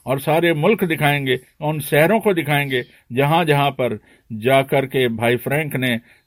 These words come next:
जाकर के प्रचार किया है और खुदावंद के कलाम को लेकर गए हैं, खुदावंद के खालिस कलाम को ले-, और जो भी खुदावंद के लोग हैं, वो उस broadcast को सुनते हैं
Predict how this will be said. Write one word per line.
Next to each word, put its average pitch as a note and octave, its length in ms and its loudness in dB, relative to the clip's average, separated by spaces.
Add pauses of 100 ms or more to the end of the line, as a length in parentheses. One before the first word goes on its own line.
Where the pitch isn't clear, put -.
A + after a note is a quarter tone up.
जाकर C3+ 440 0
के C3+ 160 0
प्रचार C3 460 0
किया B2+ 240 0
है B2 180 2
और B2 160 -4
खुदावंद C3+ 400 2
के C3+ 120 -2
कलाम B2+ 480 0
को B2 280 -2 (240)
लेकर A#2+ 560 0 (260)
गए A#2 300 0
हैं, A2 280 -2 (260)
खुदावंद C#3+ 440 2
के C3+ 140 -4
खालिस C#3+ 460 0
कलाम B2+ 420 -2
को B2 120 -4
ले-, B2 180 -2 (1040)
और C3+ 240 2
जो E3 240 4
भी G3 160 2
खुदावंद E3+ 540 0
के E3+ 140 -2
लोग C#3 280 -2
हैं, A2 340 -6 (680)
वो D#3+ 340 2
उस F#3+ 500 0 (240)
broadcast D#3 540 -2
को E3+ 160 -2
सुनते D#3 420 -6
हैं A#2 380 -6